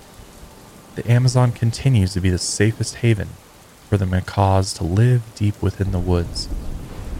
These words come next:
while their numbers dwindle beyond the rainforest. Habitat loss and pet trading are the two major contributors to the disappearance of the scarlet macaw, and many local governments have worked towards reforestation in hopes of bringing their numbers back.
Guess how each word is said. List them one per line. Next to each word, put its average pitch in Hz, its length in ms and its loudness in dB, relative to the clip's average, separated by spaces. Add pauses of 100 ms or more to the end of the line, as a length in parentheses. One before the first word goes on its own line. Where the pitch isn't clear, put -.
(160)
while 110 140 2
their 120 100 4
numbers 139 380 2
dwindle 135 360 2
beyond 95 400 -2
the 95 60 -4
rainforest. 98 800 -6 (1080)
Habitat 127 460 2
loss 120 400 2
and 113 140 0
pet - 180 0
trading 95 400 0
are 92 100 2
the 92 100 0
two 123 240 0
major 117 280 4
contributors 107 720 0
to - 80 -16
the 101 60 0
disappearance 101 720 -2
of 92 100 0
the - 80 -6
scarlet 95 400 2
macaw, 107 460 0 (920)
and 117 120 6
many 143 200 6
local 143 300 6
governments 113 520 2
have 101 160 2
worked 101 240 2
towards 113 420 2
reforestation 110 920 2 (140)
in 98 140 2
hopes - 420 -2 (340)
of 101 160 0
bringing 90 360 0
their 87 120 0
numbers 87 420 -4
back. 107 320 0